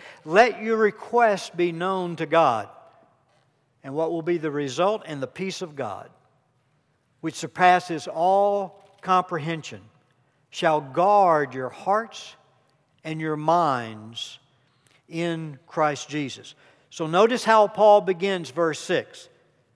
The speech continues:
by simply saying what? "Be anxious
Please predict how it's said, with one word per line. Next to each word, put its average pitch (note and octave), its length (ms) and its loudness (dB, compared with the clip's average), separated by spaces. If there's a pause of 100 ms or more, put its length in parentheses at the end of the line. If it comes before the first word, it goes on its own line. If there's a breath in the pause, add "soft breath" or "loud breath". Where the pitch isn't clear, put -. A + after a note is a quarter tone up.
(480)
by D#3 120 -4
simply F3+ 340 -2
saying E3+ 300 0
what? C#3+ 400 -6 (480)
"Be C#3+ 200 -2
anxious F#3 840 -6